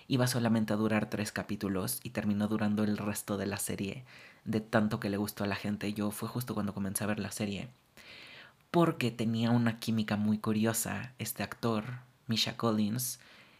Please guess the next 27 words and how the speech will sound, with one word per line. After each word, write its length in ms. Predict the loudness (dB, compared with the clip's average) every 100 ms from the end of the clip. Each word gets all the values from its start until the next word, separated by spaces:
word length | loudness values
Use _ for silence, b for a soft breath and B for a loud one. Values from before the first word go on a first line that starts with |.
| _
que 180 | 0 4
el 140 | 6
ángel 280 | 4 2 -2
se 60 | 0
llama 220 | 0 0
Castiel. 640 | -2 -4 0 0 2 -2 -4 B B B B B B _ _ _ _ _ -20 -6
Tenía 220 | 0 2
una 120 | 4 4
dinámica, 840 | 6 4 4 4 2 2 0 -4 -14 _ _ _ -4
una 260 | -4 -4 -4
química 540 | -2 0 0 -2 -6 -10 _
impresionante 1900 | 2 4 2 -2 -18 _ -4 -2 -2 -2 0 0 0 2 4 4 4 0 -2
con 200 | 0 0
otro 260 | 2 0
de 80 | 0
los 180 | -2 -4
actores 640 | -6 -4 -2 0 -2 -6 -12 -4
principales, 840 | -2 0 -2 -4 -4 -4 -6 -8 B B B B B -2
que 340 | 2 4 4
el 120 | 2
personaje 480 | 0 -2 2 0 0
se 80 | -2
llama 240 | 0 0 2
Dean 260 | 2 2
Winchester 760 | 2 2 2 0 -2 -2 -2 -6 B B B B 0
y 300 | 4 6 6
la, 720 | 6 6 6 6 4 2 -4